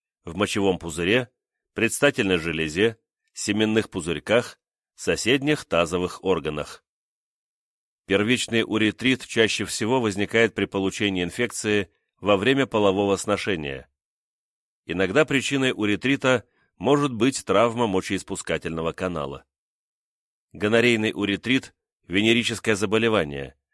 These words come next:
возбудителем которого является гонокок. Наиболее возможный путь заражения гонорейным уретритом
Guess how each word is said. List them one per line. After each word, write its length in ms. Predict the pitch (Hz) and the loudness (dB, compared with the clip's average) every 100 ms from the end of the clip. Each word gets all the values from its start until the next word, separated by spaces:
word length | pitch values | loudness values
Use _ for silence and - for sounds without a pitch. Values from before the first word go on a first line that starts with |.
| _ _ | _ _
возбудителем 720 | - 104 98 113 110 110 92 87 | -4 -2 0 -2 0 0 -2 -2
которого 500 | 92 - 135 135 104 | -4 0 0 2 2
является 520 | 90 80 95 92 95 | 0 2 2 2 -2
гонокок. 640 | 85 95 98 - - - _ _ _ _ _ _ _ _ - | -2 -2 0 -2 -4 -12 _ _ _ _ _ _ _ _ -6
Наиболее 480 | 92 101 90 104 101 | 0 2 4 4 4
возможный 540 | 101 95 104 95 98 | 2 0 -2 0 -2
путь 340 | 95 101 92 - | -4 -8 -8 -10
заражения 640 | 90 95 95 90 92 87 | -4 2 2 2 0 0
гонорейным 600 | 78 90 92 90 87 85 - | -2 0 2 2 0 -4 -6
уретритом 720 | 90 90 120 127 - 76 | -4 -4 -4 -4 -2 -4